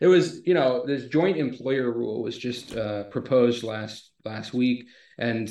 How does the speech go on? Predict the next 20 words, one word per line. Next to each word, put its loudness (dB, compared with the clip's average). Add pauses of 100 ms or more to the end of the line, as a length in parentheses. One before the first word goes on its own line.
(120)
w-, 0
you 2
know, 0
it's -6
an 2
important 4
rule. 6
It -6
basically -4
says -2
that -2
McDonald's -8
is -8
responsible -10
for -8
every -4
one -4
of -6
its -10
franchisors' -8